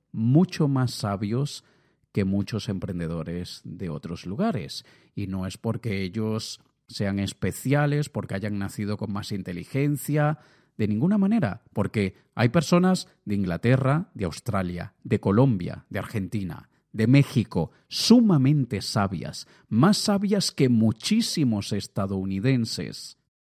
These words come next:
Pero por alguna razón se ponen cierto límite y a partir de ese límite parece que no quieren crecer. ¿No me crees? Mira todos los inventos de la historia y dime cuántos fueron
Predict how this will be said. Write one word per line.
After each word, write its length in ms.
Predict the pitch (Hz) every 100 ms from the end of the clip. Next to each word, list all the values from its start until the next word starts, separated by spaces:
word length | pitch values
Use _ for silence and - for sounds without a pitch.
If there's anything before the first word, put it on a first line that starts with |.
| -
Pero 240 | 113 107
por 160 | 107 101
alguna 360 | 98 117 185
razón 520 | 190 170 - 196 208 226
se 180 | - 107
ponen 380 | 117 123 101
cierto 500 | - - 165 180 -
límite 540 | 113 135 185 - 202 240
y 100 | 117
a 80 | 101
partir 400 | 92 85 143 165
de 80 | 170
ese 180 | - 131
límite 500 | 156 202 208 226 - _ -
parece 340 | 95 95 101
que 80 | 92
no 120 | 90
quieren 260 | 101 87 76
crecer. 440 | 69 - - - _ _ _
¿No 140 | 131
me 160 | 190 214
crees? 560 | 190 214 247 240 - _
Mira 360 | 127 123 131 -
todos 400 | 180 190 190 139
los 240 | 123 -
inventos 560 | 104 101 117 123 135 -
de 140 | 107
la 80 | 95
historia 560 | - - 156 202 240 330 _ _ _
y 100 | 120
dime 320 | 110 123 131 127
cuántos 760 | 123 123 113 123 123 - - _
fueron 580 | _ - 104 98 104 123